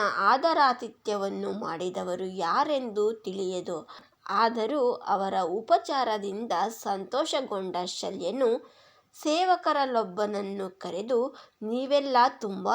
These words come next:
ಚೆನ್ನಾಗಿ ಸೇವೆ ಮಾಡಿದ್ದೀರಿ, ನಿಮಗೆಲ್ಲ ಬಹು-, ಬಹುಮಾನ ಕೊಡಬೇಕೆಂಬ ಇಚ್ಛೆಯಾಗಿದೆ. ಆದರೆ ಇನ್ನೊಬ್ಬರ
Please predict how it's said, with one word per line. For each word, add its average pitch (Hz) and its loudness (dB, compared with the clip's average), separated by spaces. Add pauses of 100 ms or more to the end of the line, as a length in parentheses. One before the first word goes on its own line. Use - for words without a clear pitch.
(120)
ಚೆನ್ನಾಗಿ 269 0
ಸೇವೆ 240 0
ಮಾಡಿದ್ದೀರಿ, 247 -4 (120)
ನಿಮಗೆಲ್ಲ 202 -2 (140)
ಬಹು-, - -6
ಬಹುಮಾನ 262 -2 (120)
ಕೊಡಬೇಕೆಂಬ 214 -2 (320)
ಇಚ್ಛೆಯಾಗಿದೆ. 202 -6 (320)
ಆದರೆ 226 0 (260)
ಇನ್ನೊಬ್ಬರ 294 2